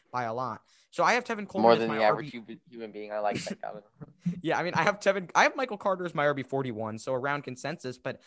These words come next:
Speaker 1: I have Tevin Coleman as my R B forty. So even when I saw him super high, you, I know I sounded surprised, but I still have him twelve spots higher than that. So this is still a genuine sleeper pick for me.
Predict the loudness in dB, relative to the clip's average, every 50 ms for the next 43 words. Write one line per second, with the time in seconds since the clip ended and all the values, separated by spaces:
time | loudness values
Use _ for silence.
0 | _ -10 -4 -2 0 0 0 0 0 0 0 -2 -4 -4 -4 -4 -4 -4 -4 -4
1 | -2 0 2 2 2 2 0 -2 0 2 2 2 2 0 -2 0 0 0 0 0
2 | -2 _ _ _ _ _ -4 -2 0 0 2 2 2 2 2 0 0 0 0 0
3 | 0 0 0 -2 -4 -6 -10 -10 -6 -4 -2 0 0 0 -2 -4 -6 -10 -12 _
4 | _ _ _ _ _ _ -10 -8 -8 -6 -4 -4 -4 -2 0 0 0 -2 -2 -2
5 | -2 -2 -2 -4 -6 -8 -8 -4 -2 -2 -2 -2 -2 -4 -2 -2 -2 -2 -2 -4
6 | -4 -4 -4 -4 -6 -4 -2 -2 -2 -2 -4 -4 -4 -2 0 0 2 2 2 2
7 | 2 0 0 -2 -4 -4 -6 -6 -6 -6 -6 -8 -8 -10 -8 -2 0 2 2 2
8 | 2 0 -2 -4 -4 -4 -6 -6 -8 -8 -8 -10 -8 -8 -8 -10 -8 -10 -12 -10
9 | -10 -10 -10 -10 -10 -10 -12 -14